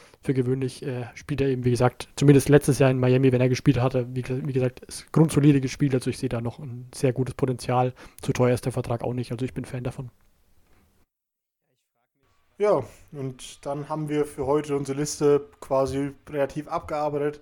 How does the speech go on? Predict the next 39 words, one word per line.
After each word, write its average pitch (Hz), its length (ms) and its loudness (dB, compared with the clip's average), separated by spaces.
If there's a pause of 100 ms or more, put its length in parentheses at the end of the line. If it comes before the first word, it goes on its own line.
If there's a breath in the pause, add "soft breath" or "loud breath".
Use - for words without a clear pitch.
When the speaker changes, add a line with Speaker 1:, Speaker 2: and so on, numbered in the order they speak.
(300 soft breath)
Speaker 2:
Da 131 80 -18
gab's 147 280 0
noch 156 100 -2
ein 147 80 -4
paar 139 220 -2
kleinere 143 440 0
Signings, 139 600 0
die 139 100 -8
ich 135 60 -10
jetzt 139 160 -6
aber 131 160 -4
nicht 139 140 -6
mit 139 120 -4
erwähnt 131 320 -2
wurde, 135 320 0 (580 soft breath)
äh, 131 360 0
erwähnen 139 460 0
wollte, 143 240 4
weil 131 100 2
die 127 100 -4
Zeit 139 200 -2
ja 139 60 0
doch 143 140 -2
schon 143 180 -6
relativ 135 320 -2
fortgeschritten 156 680 -4
ist. 147 340 -4 (640 soft breath)
Aber 170 400 0
natürlich 175 720 -6
schläft 185 400 -2
die 196 80 -2
Free 147 240 0
Agency 147 380 -2
auch 147 140 -6
nach 139 100 -2
unserem 139 280 -4
heutigen 143 360 -2
Take 131 280 -4
nicht. 143 360 -4